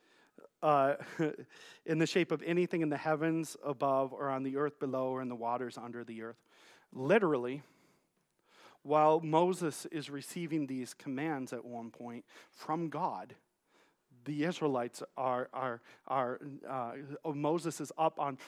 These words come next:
Mount Sinai receiving the, <laughs> receiving the commands from God. The Israelites are, are down the mountain building their own God out of metal, right?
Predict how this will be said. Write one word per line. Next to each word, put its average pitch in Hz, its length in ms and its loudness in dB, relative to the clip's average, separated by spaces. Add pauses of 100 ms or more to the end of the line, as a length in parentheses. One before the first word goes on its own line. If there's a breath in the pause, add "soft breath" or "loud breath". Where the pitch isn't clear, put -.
(140 loud breath)
Mount 147 220 -2
Sinai 139 340 -2
receiving 151 560 0
the, 139 140 0 (340 loud breath)
<laughs> - 320 -8
receiving 175 500 2
the 151 120 -4
commands 156 400 0
from 151 120 -6
God. 147 280 6 (340 loud breath)
The 156 220 -4
Israelites 165 600 2 (380 loud breath)
are, 143 380 6 (100)
are 135 400 2 (300 loud breath)
down 175 340 2
the 143 80 -2
mountain 131 440 -4 (520)
building 156 380 4
their 143 180 0
own 147 160 -2
God 131 460 2
out 123 160 -4
of 117 100 -10 (140)
metal, 123 260 -4 (1040)
right? 156 240 0